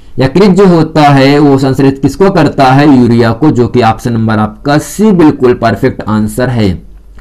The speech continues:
तो प्यारे बच्चों, ये था जीव विज्ञान अध्याय एक जो प्रक्रम के जितने भी बहुविकल्पी प्रश्न थे, मैं आज इस वीडियो में आपको बता दिया। उम्मीद करते हैं ये वीडियो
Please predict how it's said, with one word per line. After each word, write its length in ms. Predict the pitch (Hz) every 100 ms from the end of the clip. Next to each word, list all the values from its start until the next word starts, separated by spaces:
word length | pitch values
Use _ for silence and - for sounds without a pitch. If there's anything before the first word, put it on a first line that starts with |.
| - - -
तो 60 | 98
प्यारे 300 | 120 131 151
बच्चों, 540 | 160 160 156 156 156
ये 160 | 113 147
था 500 | 143 131 120 117 - - -
जीव 220 | 104 123 190
विज्ञान 640 | 170 123 131 120 120 117 - - - - - -
अध्याय 460 | 135 107 160 156
एक 160 | 127 104
जो 160 | 135 127
प्रक्रम 500 | - 147 180 196 190
के 280 | - 190 151 - - - 123
जितने 420 | 131 139 151 190
भी 120 | 160
बहुविकल्पी 440 | 139 135 123 123 107
प्रश्न 340 | 107 120 110
थे, 220 | 117 127 92 - - - -
मैं 260 | 135 165 110
आज 260 | 113 110 - 160
इस 160 | 156
वीडियो 360 | 117 123 139 180
में 360 | 143 110 104 - - -
आपको 460 | 113 - - 110 110 98 -
बता 300 | 92 107 139 151
दिया। 440 | 120 107 107 104 - - -
उम्मीद 340 | 143 160 185 165
करते 340 | 123 104 120
हैं 400 | 117 110 107 - 113
ये 240 | 127 175
वीडियो 480 | 131 110 110 104